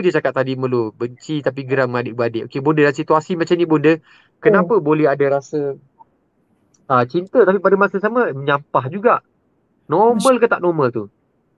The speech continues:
Speaker 2: Okey, dia macam ni. Kita cinta atau benci tu bergantung pada fokus.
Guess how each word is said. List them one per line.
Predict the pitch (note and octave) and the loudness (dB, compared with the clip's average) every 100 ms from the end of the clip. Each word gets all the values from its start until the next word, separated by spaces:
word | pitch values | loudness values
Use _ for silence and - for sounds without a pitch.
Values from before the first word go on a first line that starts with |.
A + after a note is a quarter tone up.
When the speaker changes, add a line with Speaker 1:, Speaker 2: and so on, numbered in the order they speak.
| - | -14
Speaker 2:
Okey, | F#3+ A3 | -4 0
dia | A3 B3 | 2 2
macam | B3+ A#3+ | 2 0
ni. | G#3+ F3+ - _ _ _ _ | 2 0 -4 _ _ _ _
Kita | - G3 B3 A#3+ | -10 -2 0 0
cinta | A#3+ A3+ - C4+ | -2 -4 0 0
atau | A3+ A#3+ G#3 | 2 0 0
benci | A#3 A3+ C4 A#3 | 2 0 -4 -6
tu | C#4 | -4
bergantung | G#3 A3 A3 A#3+ | -2 0 0 -2
pada | G#3+ G3 | -2 0
fokus. | B3 A#3+ - F#3 F3 - - | 2 2 0 -2 -2 -8 -12